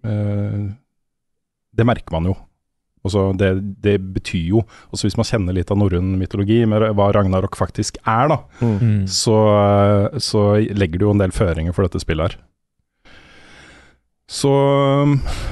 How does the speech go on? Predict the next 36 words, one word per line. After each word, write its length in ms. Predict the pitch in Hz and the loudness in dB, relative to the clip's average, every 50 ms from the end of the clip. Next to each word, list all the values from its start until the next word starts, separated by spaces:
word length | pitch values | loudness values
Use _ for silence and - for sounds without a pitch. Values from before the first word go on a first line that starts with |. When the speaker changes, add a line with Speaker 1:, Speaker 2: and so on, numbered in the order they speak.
| - - | -6 -2
Speaker 2:
Men 100 | - 113 107 | -2 0 0
det 80 | 127 | 0
er 80 | 147 170 | 0 0
kanskje 220 | 190 170 139 147 143 | 0 0 0 0 0
den 140 | 143 139 135 | 0 0 0
tingen 180 | 131 117 113 120 | 0 0 0 0
jeg 80 | 120 | 0
er 60 | 117 | 0
mest 160 | 110 101 - - | -2 -2 -2 -2
nervøs 360 | 117 110 104 98 92 - - - | -2 0 0 0 -2 -2 -6 -4
for 220 | - 117 110 110 | -2 -2 0 0
i 460 | 120 127 123 110 107 101 104 107 104 92 - _ _ _ _ _ - | -2 -4 -4 -4 -4 -2 -2 -2 -4 -6 -8 _ _ _ _ _ -8
historien, 400 | 120 - 117 101 98 131 165 143 - _ _ _ _ | -4 -2 0 0 0 0 -2 -4 -6 _ _ _ _
at 100 | - 107 | -6 -6
det 80 | 107 104 | -6 -4
skal 140 | - 120 - | -6 -4 -2
føles 260 | - 107 98 98 - | -2 -2 -2 -4 -4
for 140 | - - 101 | -4 -2 -2
rushed. 500 | 101 104 151 160 - - - - - - - _ _ _ _ _ _ _ _ - _ _ _ _ | 0 0 -2 -2 -4 -8 -10 -12 -14 -14 -14 _ _ _ _ _ _ _ _ -20 _ _ _ _
Fordi 320 | - - 113 113 117 127 123 - _ _ _ _ _ _ _ _ _ _ _ _ _ _ _ 127 | -4 -2 0 0 0 0 -2 -4 _ _ _ _ _ _ _ _ _ _ _ _ _ _ _ -4
God 200 | 120 123 117 113 | -2 -2 0 0
of 100 | 127 123 113 | 0 0 2
War, 340 | 110 110 113 120 123 117 - _ _ _ _ _ _ _ _ _ | 2 2 2 0 0 -2 -6 _ _ _ _ _ _ _ _ _
det 100 | 127 120 - | -4 -2 -2
forrige 220 | 139 110 101 92 | 0 -2 -2 -2
spillet, 280 | - 110 104 135 151 131 - _ _ _ _ _ _ _ _ _ _ _ _ _ _ - | -2 -2 0 0 -2 -4 -6 _ _ _ _ _ _ _ _ _ _ _ _ _ _ -4
det 120 | 117 - - | -4 -2 -2
tok 160 | 123 - - - | -6 -6 -4 -4
seg 120 | 127 110 | -2 -2
så 80 | 123 127 | -2 -2
god 240 | 113 117 117 117 - - | -2 -2 -2 -2 -4 -4
tid 240 | - 135 151 170 170 | -4 -2 -2 0 0
med 160 | 147 117 123 | -2 -2 2
å 140 | - 131 131 | 4 4 6
Speaker 3:
Mm. 60 | 123 120 | 6 4
Speaker 2:
fortelle 140 | 117 107 | 4 2